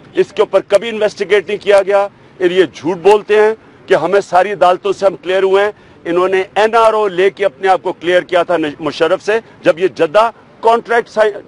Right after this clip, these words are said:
करके गए थे। जो झूठ बोला आठ साल के कोई contract नहीं है। जब शहजादा आया सऊदी अरेबिया से और उसने contract दिखाया, तो पत-, तब पता चला कि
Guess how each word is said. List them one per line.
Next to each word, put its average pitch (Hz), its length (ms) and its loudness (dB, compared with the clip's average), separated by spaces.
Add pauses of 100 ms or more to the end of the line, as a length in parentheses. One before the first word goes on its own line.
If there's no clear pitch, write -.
करके 190 260 0
गए 160 200 0
थे। 120 180 -8 (440)
जो 202 100 -2
झूठ 196 320 -4
बोला 226 240 4
आठ 196 160 2
साल 196 200 2
के 175 120 -10
कोई 196 160 0
contract 180 500 0
नहीं 180 140 2
है। 185 140 -2 (380)
जब 170 140 2
शहजादा 170 560 2
आया 175 220 2
सऊदी 160 360 -2
अरेबिया 160 340 0
से 165 100 -4
और 156 80 -4
उसने 156 240 -8
contract 156 500 -2
दिखाया, 143 380 2 (260)
तो 170 60 -2
पत-, - 460 0
तब 202 100 4 (140)
पता 175 200 0
चला 156 320 0
कि - 340 -10